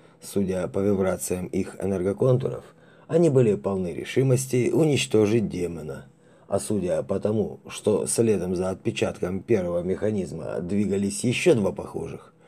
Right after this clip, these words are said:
улитки подготовились к бою очень серьёзно. "Что ты собираешься делать теперь?"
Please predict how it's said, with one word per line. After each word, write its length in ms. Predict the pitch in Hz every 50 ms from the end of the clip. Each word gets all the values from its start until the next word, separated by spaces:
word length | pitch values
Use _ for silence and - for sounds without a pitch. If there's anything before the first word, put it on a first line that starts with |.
| - - - - -
улитки 460 | - 151 180 185 151 - - 143 131 120
подготовились 840 | - - 104 87 - - - - 127 131 135 147 139 147 131 123
к 60 | 120 120
бою 460 | 123 120 131 127 131 131 131 120 -
очень 480 | - 87 90 90 87 - 98 95 -
серьёзно. 760 | 67 - - 110 92 82 80 67 62 60 - - - - - - _ _ _ _ _ _ _ _ _ _ _ _ _ _ _ _ _ _
"Что 320 | - - - - 101 104
ты 140 | 101 120 120
собираешься 600 | - 139 131 131 147 143 143 147 135 - - 156
делать 380 | 143 135 156 160 160 160 131 -
теперь?" 480 | - - - - 101 - - - -